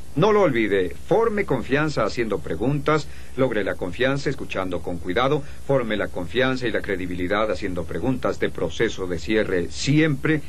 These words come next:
y no habrá nada que lo mueva más rápido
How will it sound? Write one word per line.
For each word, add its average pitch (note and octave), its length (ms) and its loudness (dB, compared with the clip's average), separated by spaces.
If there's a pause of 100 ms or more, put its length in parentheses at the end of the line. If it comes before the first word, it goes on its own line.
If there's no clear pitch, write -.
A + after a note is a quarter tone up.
(320)
y C3 160 2
no B2 220 2
habrá F#3 240 2
nada E3 380 4
que G2+ 120 -4
lo G#2 120 0
mueva G2+ 240 0
más C3 220 2
rápido D#3 420 2